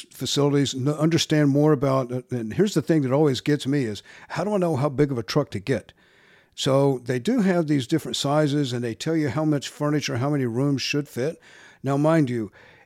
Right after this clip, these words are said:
anytime they tell me that three bedrooms will fit in this particular truck, I've never been able to get three bedrooms in that truck. But then again,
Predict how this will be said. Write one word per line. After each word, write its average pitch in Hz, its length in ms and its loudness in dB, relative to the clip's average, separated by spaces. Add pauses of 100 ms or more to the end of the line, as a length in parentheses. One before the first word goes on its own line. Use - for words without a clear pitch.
(140)
anytime 202 500 2
they 160 140 2
tell 165 240 2
me 160 140 8
that 123 200 0
three 156 220 4
bedrooms 147 480 4
will 123 80 -4
fit 151 180 2
in 127 80 -2
this 139 160 -2
particular 131 480 -4
truck, 147 340 -2 (440)
I've 143 140 4
never 180 280 6
been 160 160 4
able 151 220 6
to 151 40 4
get 135 160 0
three 143 160 0
bedrooms 135 380 2
in 120 80 0
that 117 160 -6
truck. - 320 -2 (540)
But 131 160 -4
then 135 160 0
again, 147 500 2